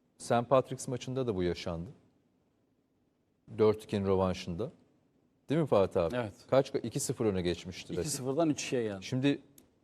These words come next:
Speaker 1: burada da o yaşanıyor. Ben Beşiktaş'ın asıl sorununun oyunundaki hani üretkenlik ayrı bir şey,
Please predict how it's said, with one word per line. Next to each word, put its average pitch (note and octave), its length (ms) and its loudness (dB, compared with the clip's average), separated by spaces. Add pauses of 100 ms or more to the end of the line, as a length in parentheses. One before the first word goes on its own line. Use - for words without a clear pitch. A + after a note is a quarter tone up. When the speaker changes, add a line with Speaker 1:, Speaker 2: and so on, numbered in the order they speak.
(140)
Speaker 1:
burada C3 380 6
da E3 80 12
o D3 80 12
yaşanıyor. G#2+ 640 4 (140)
Ben D#3+ 220 4
Beşiktaş'ın C#3 680 0 (600)
asıl F3 280 2
sorununun A#2+ 640 2 (400)
oyunundaki B2+ 600 2
hani B2 100 0
üretkenlik A#2+ 680 0
ayrı B2 340 2
bir A#2+ 60 -6
şey, B2 320 0